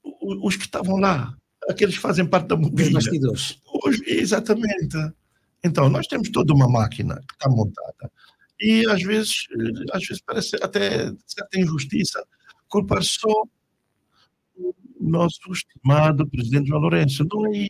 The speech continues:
Speaker 1: isso. Às vezes é a nossa mentalidade que permite. Na Suécia nunca iria acontecer um presidente gastar tanto dinheiro. Lá andam de bicicleta. Você vê como é que o primeiro-ministro da Inglaterra andava, o Johnson, o
Speaker 2: Sim.
Speaker 1: despenteado.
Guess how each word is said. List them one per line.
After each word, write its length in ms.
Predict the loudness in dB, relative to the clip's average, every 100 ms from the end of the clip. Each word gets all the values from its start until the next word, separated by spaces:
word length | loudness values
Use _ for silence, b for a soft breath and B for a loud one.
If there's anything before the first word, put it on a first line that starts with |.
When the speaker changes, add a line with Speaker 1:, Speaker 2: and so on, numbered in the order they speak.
| -8
Speaker 1:
isso. 340 | -10 -6 -8 B B B B _ -8 0
Às 80 |
vezes 220 | 2 4 4
é 60 |
a 40 | 4
nossa 280 | 2 2
mentalidade 720 | 2 2 2 2 6 6 6 0
que 100 | -6
permite. 500 | -4 -4 -6 -14 -20 _ _ _ _ _ _ _ _ _ _ -8
Na 100 | -2
Suécia 360 | 2 0 0
nunca 280 | -2 0 0
iria 240 | -2 0 -4
acontecer 500 | -6 -18 -18 -10 -8
um 100 | -4
presidente 400 | -4 -2 0 0
gastar 300 | -2 -2 -4
tanto 300 | -4 -6 -12
dinheiro. 580 | -10 -8 0 0 -2 -14 _ _ _ _ _ _ _ _ _ _ _ _ _
Lá 380 | 0 2 2 2
andam 280 | 2 4 4
de 60 | 2
bicicleta. 680 | 0 -8 4 6 6 4 2
Você 240 | 0 -2
vê 120 | -6 -4
como 140 | -2
é 40 |
que 120 | 0 -2
o 40 |
primeiro-ministro 640 | -2 0 2 0 -2 -8
da 120 | -2 0
Inglaterra 500 | 2 2 2 2 2
andava, 380 | 2 2 2
o 80 | 0
Johnson, 460 | 0 0 2 0 0 0
o 180 | -2 -8
Speaker 2:
Sim. 220 | -12 -8
Speaker 1:
despenteado. 800 | 0 0 2 2 2 0 -2